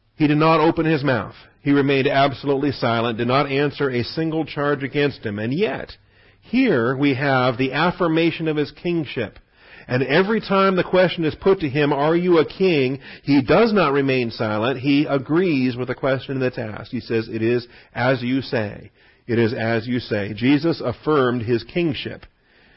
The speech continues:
yet he refused to answer any accusations against him. And this, I think, is a pattern that we have to identify with, in the sense of what is it that we're supposed to answer and what is it we're not supposed to answer?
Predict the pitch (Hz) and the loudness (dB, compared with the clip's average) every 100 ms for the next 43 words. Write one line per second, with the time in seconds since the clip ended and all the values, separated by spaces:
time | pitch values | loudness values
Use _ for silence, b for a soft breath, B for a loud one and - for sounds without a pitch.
0 | b b 120 139 127 131 113 156 170 170 | b b 2 2 2 0 2 4 4 2
1 | 135 135 131 123 117 151 175 135 110 117 | 0 0 0 0 -2 0 0 0 -2 -4
2 | b b b - 131 - 131 117 123 120 | b b b -2 -2 0 0 2 0 0
3 | 123 113 117 117 117 - - 95 101 _ | -6 -8 -6 -4 -4 -8 -16 -16 -20 _
4 | _ _ _ _ - - 143 185 190 175 | _ _ _ _ -8 -2 2 2 2 2
5 | 151 151 - 160 165 135 131 139 123 139 | 0 -2 -4 -2 -2 0 -2 -2 -4 -6
6 | 135 135 127 143 131 123 107 101 95 - | -4 -4 -2 -2 -4 -4 -4 -4 -10 -14
7 | B B B B 123 127 120 143 143 - | B B B B -2 0 2 2 2 2
8 | 123 110 135 160 151 175 151 143 127 139 | 0 2 4 4 4 4 4 2 2 0
9 | 156 - 151 143 127 143 147 - 127 127 | 0 2 0 0 -2 -2 -2 0 0 2
10 | 143 143 143 135 135 147 151 - 127 107 | 2 2 0 0 0 0 -2 -4 -6 -4
11 | 113 110 104 - - | -6 -6 -6 -10 -18